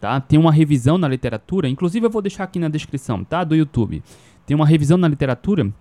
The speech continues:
que analisou exatamente isso. Pode uma dieta carnívora oferecer todos os nutrientes essenciais?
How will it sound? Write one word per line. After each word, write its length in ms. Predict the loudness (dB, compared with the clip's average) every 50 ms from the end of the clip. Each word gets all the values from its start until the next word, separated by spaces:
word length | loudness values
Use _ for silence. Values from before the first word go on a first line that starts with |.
| _ _ _
que 100 | -2 0
analisou 360 | 2 2 4 4 4 4 2 2
exatamente 520 | 0 0 -2 -2 -2 -2 -2 -4 -6 -8
isso. 220 | -10 -10 -12 -16 -20 _ _ _ -20 -20 -20 _ _
Pode 440 | -2 -2 -2 -2 -6 -6 -10 -14 -12
uma 180 | -10 -8 -8 -8
dieta 300 | -8 -8 -8 -8 -10 -10
carnívora 560 | -8 -6 -4 -2 0 0 0 -2 -4 -6 -8
oferecer 520 | -8 -8 -6 -4 -4 -4 -4 -4 -6 -6 -8 _ _ _ _ _ _ 4
todos 760 | 4 6 6 6 6 4 2 0 -6 -8 -10 -16 -20 -20 -20 -20 _ _ _ _
os 120 | -6 -2 0
nutrientes 420 | 0 0 0 0 -2 -2 -2 -4
essenciais? 680 | -6 -6 -8 -10 -6 -6 -4 -4 -4 -6 -8 -12 -18